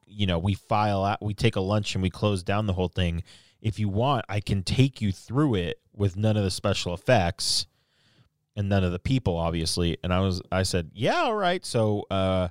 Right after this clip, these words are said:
we went, and the entire time I thought to myself, "He's gonna get us real bad. Like, he's gonna have somebody scare the shit out of us."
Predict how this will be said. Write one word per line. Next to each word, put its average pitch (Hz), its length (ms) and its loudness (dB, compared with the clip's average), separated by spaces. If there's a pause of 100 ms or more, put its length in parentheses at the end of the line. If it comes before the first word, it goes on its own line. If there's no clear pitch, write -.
(420)
we 131 140 0
went, 120 760 -2 (260)
and 110 160 0
the 113 220 0
entire 127 680 0
time 113 640 0 (160)
I 92 160 2
thought 101 300 0
to - 60 -4
myself, 90 380 2
"He's 101 320 -2
gonna 101 280 2 (280)
get 92 240 2
us - 240 0
real 87 340 0
bad. 82 440 -2 (760)
Like, 92 180 2
he's 95 260 0
gonna 92 180 2
have 87 220 0
somebody 85 280 0
scare 82 280 0
the 71 80 -2
shit 82 300 2
out 71 180 0
of 69 60 -2
us." - 340 0